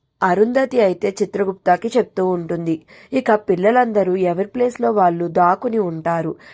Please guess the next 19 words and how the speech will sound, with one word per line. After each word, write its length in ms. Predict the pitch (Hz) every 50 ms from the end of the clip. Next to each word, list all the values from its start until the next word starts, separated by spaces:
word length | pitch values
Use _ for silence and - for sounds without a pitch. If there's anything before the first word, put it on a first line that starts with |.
| - - 269
ఇక 180 | 269 - 254
రౌడీలు 500 | 220 202 175 165 170 175 214 240 240 233
అయితే 220 | 196 180 175 214 208
లోపలికి 500 | 202 185 175 165 - 180 180 185 190 180
వచ్చేస్తారు. 640 | 170 175 - 180 180 170 - - 175 165 160 160 - - - - - - - -
అసలు 320 | 285 262 - 262 240 240 240 233 233 233 240 240 -
రౌడీలు 440 | 214 190 170 165 175 202 247 247 226
ఉన్నారా 420 | 190 175 180 202 208 214 196 190 202 - -
అని 220 | 233 240 233 226
అంజుకి 460 | 196 175 170 170 175 208 214 - 220
డౌట్ 300 | 180 175 170 165 165 -
వచ్చి, 320 | 180 170 170 - - 175 165 156 - - - - - - - -
అంజు 400 | - 175 170 175 175 185 254 277
అయితే 340 | 269 262 247 254 - 247
మెల్లగా 560 | 233 208 185 165 170 170 190 220 214 196 185 185
రూమ్లో 400 | 185 196 190 180 175 180 185 185
నుంచి 260 | 180 175 175 - 247 226
బయటకు 380 | 240 214 196 175 196 - - 180
వచ్చి 300 | 170 175 - - 170